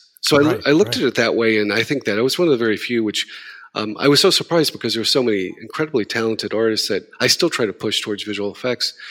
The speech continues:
Speaker 1: or at least using some of the tools, because, like, ZBrush and some of these other ones we'll talk about later, but, um, which, um,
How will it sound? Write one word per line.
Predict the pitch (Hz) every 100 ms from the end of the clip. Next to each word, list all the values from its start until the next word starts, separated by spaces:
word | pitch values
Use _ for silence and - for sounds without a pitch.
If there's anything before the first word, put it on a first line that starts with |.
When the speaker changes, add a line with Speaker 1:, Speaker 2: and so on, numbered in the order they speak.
| -
Speaker 1:
or | -
at | 156
least | 175 -
using | 127 120 107
some | - 104
of |
the | 92
tools, | - 156 135 98 95
because, | - 104 107 - -
like, | 104 98
ZBrush | - - 101 101 95 98 101
and | 98
some | 113
of |
these | 95 98
other | 98
ones | 101 98 95
we'll | 95
talk | 104 92
about | 92 69
later, | 104 101
but, | 95 95 - - - - - -
um, | 104 98 95 _ _ -
which, | 110 - - -
um, | 107 95 87